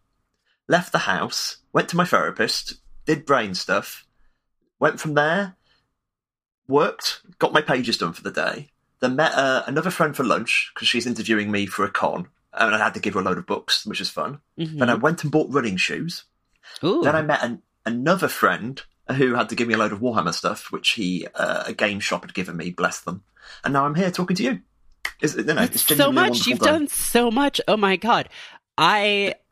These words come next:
Speaker 2: was thinking about Warhammer earlier, partly because I knew we were going to be talking and I thought it might come
Speaker 1: Mm.
Speaker 2: up, and partly because I was,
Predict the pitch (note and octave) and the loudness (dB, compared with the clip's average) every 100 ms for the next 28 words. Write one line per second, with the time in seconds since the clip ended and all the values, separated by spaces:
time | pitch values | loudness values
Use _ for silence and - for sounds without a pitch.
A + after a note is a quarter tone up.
0 | - E3 - - D4+ E4 E4 A3 C3+ D3+ | 0 2 2 -2 0 2 2 2 2 0
1 | D3 C#3+ - B2 A2 A2 D#3+ - B2+ C#3+ | 2 0 0 -2 0 0 -2 0 0 2
2 | E3+ - F#3 F#3+ - - C#3+ C#3 B2+ B2+ | 0 -2 -4 -6 -10 -2 -2 0 -2 0
3 | C#3+ C#3+ B2+ C#3+ G#3+ - A#2+ B2 A#2+ D#3+ | -2 0 0 2 0 -2 -6 -4 -2 -2
4 | G#3 D3 - A#2 B2 D3+ C3+ A2 D#3+ B2 | 0 0 0 -4 -2 -2 -2 0 0 0
5 | - - - _ - E3+ - D4 F4 - | -4 -18 -20 _ -4 -2 0 2 2 0
6 | - G3+ - - F3+ F#3+ F3+ | 0 -2 -2 0 2 2 -4